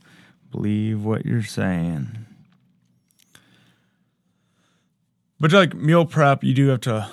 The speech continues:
learn how to cook, and that was, uh, a skill I, I like doing. When I was learning how to cook, I'm a really meat and potatoes guy, and I probably always will be, and I'm not really interested in cooking, like, some, like,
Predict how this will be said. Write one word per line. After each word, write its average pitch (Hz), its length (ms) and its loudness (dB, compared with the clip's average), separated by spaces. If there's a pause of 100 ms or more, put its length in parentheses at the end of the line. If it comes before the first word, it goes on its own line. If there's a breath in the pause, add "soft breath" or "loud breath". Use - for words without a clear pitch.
(140)
learn 123 220 0
how 117 80 4
to 95 80 -2
cook, 110 520 -2
and 95 320 -4 (380 loud breath)
that 131 240 2
was, 110 400 -2
uh, 80 300 -4 (1120 soft breath)
a 117 60 2
skill - 260 6
I, 117 280 8
I - 80 2
like 113 200 2
doing. 110 440 2 (1800 soft breath)
When - 120 -12
I - 220 0
was 175 120 0
learning 202 180 6
how 190 80 6
to 151 80 0
cook, 131 500 0 (640)
I'm 160 80 0
a 170 40 6
really 175 200 4
meat 135 260 4
and 107 120 -2
potatoes 123 500 2
guy, 120 500 2
and 113 100 -2
I 113 60 2
probably 123 240 4
always 113 280 4
will 110 260 2
be, 110 340 2
and 85 100 0
I'm 117 60 2
not 151 160 6
really 131 180 4
interested 120 380 -2
in 110 100 0
cooking, 113 360 -4
like, 101 180 -2
some, 110 300 0
like, 95 260 -2